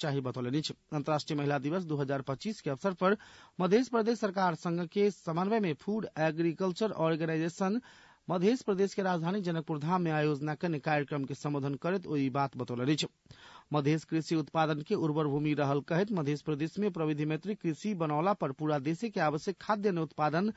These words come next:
चलावक के क्षमता मध्य प्रदेश के रहल वो बतौलनि। एहि के लेल किसान के खेती पाती करब, सिंचाई आ विद्युत के पर्याप्त व्यवस्था हेबाक चाही हुनकर कहब छलनि। प्रदेश सरकार कृषि मैत्री विभिन्न काज के शुरुआत केने कहत प्रत्येक वार्ड में एक गोटी महिला के कृषि के विभिन्न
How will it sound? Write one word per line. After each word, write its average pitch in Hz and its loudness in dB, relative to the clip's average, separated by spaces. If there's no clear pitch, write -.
चलावक 220 4
के 208 0
क्षमता 214 0
मध्य 160 2
प्रदेश 147 -2
के 151 -4
रहल 131 0
वो 123 0
बतौलनि। 131 2
एहि 185 0
के 170 0
लेल 190 6
किसान 160 0
के 208 -2
खेती 160 -4
पाती 151 -2
करब, 160 0
सिंचाई 156 0
आ 147 2
विद्युत 139 0
के 170 -2
पर्याप्त 185 0
व्यवस्था 143 -2
हेबाक 135 0
चाही 170 0
हुनकर 135 -4
कहब 123 0
छलनि। 151 2
प्रदेश 208 4
सरकार 233 2
कृषि 202 -2
मैत्री 196 0
विभिन्न 180 0
काज 202 2
के 214 -2
शुरुआत 185 2
केने 175 0
कहत 185 0
प्रत्येक 208 0
वार्ड 175 4
में 190 2
एक 165 0
गोटी 156 0
महिला 147 2
के 208 0
कृषि 170 -2
के 170 -4
विभिन्न 196 2